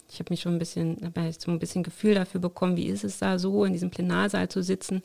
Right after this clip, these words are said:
Und wir hatten ja vor Weihnachten dann auch diese Abstimmung darüber, dass die F D P an ihre historische Mitte zurückkehren kann, was wirklich ein Weihnachtsgeschenk war, weil es, äh, es ist unerträglich, neben dieser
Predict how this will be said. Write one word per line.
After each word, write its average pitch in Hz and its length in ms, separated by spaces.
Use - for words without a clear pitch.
Und 170 60
wir 170 80
hatten 185 160
ja 175 100
vor 175 220
Weihnachten 180 480
dann 170 180
auch 170 180
diese 170 220
Abstimmung 180 560
darüber, 170 380
dass 160 160
die 165 240
F - 160
D 175 100
P 175 160
an 170 100
ihre 165 200
historische 175 680
Mitte 202 320
zurückkehren 175 720
kann, 180 240
was 165 180
wirklich 165 220
ein 160 100
Weihnachtsgeschenk 160 800
war, 165 240
weil 160 160
es, - 200
äh, 160 180
es 170 120
ist 175 140
unerträglich, 170 800
neben 160 300
dieser 160 340